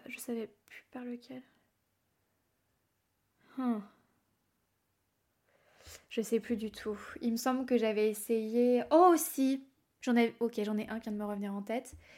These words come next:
Il me semble que dans le Disney là-haut, c'est The Adventure Book. Attendez, je vais vérifier avant de vous dire n'importe quoi. Tchoup, tchoup, tchoup. Donc le dessin animé là-haut.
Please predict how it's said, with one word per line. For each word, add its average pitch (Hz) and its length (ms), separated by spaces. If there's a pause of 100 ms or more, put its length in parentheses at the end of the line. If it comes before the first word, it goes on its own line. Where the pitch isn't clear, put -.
(380)
Il 247 120
me 247 40
semble 311 260
que 254 120
dans 220 420 (220)
le 202 160
Disney 233 400
là-haut, 220 440 (840)
c'est 254 640
The 226 340
Adventure 220 480
Book. 226 480 (500)
Attendez, 180 240
je - 60
vais 180 40
vérifier 190 360
avant 202 80
de 190 80
vous 190 80
dire 196 100
n'importe 196 300
quoi. 247 260 (2000)
Tchoup, 330 160 (100)
tchoup, 240 240
tchoup. 240 240 (840)
Donc 226 140
le 220 60
dessin 226 260
animé 233 260
là-haut. 214 400